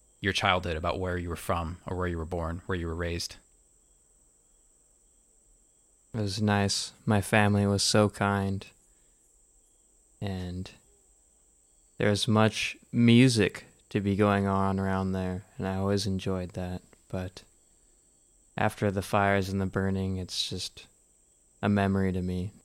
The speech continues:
Speaker 1: Do you remember what the village was called?
Speaker 2: Yoshino.
Speaker 1: Yoshino Village. Yoshino Village was attacked about fifteen years ago.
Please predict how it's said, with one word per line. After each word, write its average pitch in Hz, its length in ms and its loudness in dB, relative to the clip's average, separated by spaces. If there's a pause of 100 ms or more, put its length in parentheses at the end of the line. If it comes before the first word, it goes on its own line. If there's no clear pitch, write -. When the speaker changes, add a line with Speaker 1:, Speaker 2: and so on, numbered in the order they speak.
(320)
Speaker 1:
Do 110 60 0
you 107 80 4
remember 117 180 4
what 107 220 0
the 95 80 -6
village 98 320 0
was 82 100 -2
called? 85 360 -2 (1500)
Speaker 2:
Yoshino. 101 800 8 (840)
Speaker 1:
Yoshino 98 460 4
Village. 87 540 -4 (2750)
Yoshino 131 400 6
Village 107 340 4
was 92 120 -2
attacked 87 500 -2 (420)
about 92 260 -2
fifteen 95 400 -6
years 90 200 -4
ago. 85 360 -6